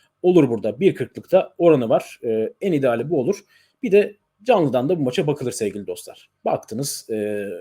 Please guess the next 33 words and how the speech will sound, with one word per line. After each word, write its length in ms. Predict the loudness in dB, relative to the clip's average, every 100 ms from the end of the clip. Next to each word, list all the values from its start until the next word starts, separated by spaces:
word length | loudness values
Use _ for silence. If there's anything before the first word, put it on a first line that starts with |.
| -14
çok 220 | -4 -4 -4
hızlı 200 | -6 -6
başladı. 320 | -6 -8 -8
İlk 200 | -8 -4
yarıdan 380 | -2 -2 -4 _
hemen 280 | -6 -2 -2
bir 80 | -2
gol 160 | -2 -2
geldi. 220 | -4 -4
Mesela 300 | -4 -2 -4 -6 _ _
ilk 240 | -4 -4 0
yarı 100 | 0
bir 100 | 0
buçuk 220 | -4 -8
üstü 180 | -6 -4
orada 220 | 0 2
değerlendirilebilir. 680 | 4 4 2 0 -2 -4 -4
Ya 80 | -4
da 160 | -4 -6 _ _ _ _ -4
maç 280 | 2 2 2
geneli 200 | -4 -4
üç 240 | -6 -12
buçuk 180 | -18 -16
üstü 160 | -6 -4
vesaire. 280 | -2 -4 -4
Çünkü 220 | -6 2
normal 340 | 4 4 4
dediğim 200 | 2 0
gibi 120 | -2
bunun, 240 | -4 -6 -6 _ _ _ -10
bu 40 |
maçın 240 | -6 -6 -2
oluru 460 | 0 2 4 2